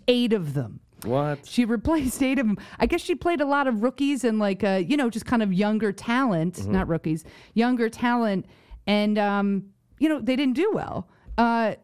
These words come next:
Speaker 1: because they're younger talent. And she just was like, "Ah, ah, ah," and she, like, ripped him a new one in the press.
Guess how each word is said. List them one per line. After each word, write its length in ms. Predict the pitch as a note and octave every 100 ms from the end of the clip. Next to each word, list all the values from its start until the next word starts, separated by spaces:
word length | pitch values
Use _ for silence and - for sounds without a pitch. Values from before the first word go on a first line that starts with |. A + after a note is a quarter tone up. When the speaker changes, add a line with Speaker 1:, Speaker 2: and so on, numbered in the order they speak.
| G3+
Speaker 1:
because 280 | C#4 D4+ A#3
they're 120 | C4
younger 340 | B3+ B3+ B3 A#3
talent. 480 | A#3 B3+ G3+ D#3+ -
And 160 | F#3+
she 160 | - A3+
just 240 | G#3+ G3+
was 140 | G3+ F#3+
like, 160 | F3+
"Ah, 80 | -
ah, 340 | G#4+ G#4 F#4 F4 F4 F4
ah," 40 | -
and 120 | G#3+
she, 140 | - A3+
like, 240 | G#3+ F#3+ G3
ripped 500 | G#3 A3+ D4+ E4 -
him 140 | C4
a 40 | A3+
new 300 | A#3 C4+ D#4+
one 200 | D4 G#3+
in 100 | F#3+
the 80 | F#3
press. 460 | G3+ G#3 E3 E3+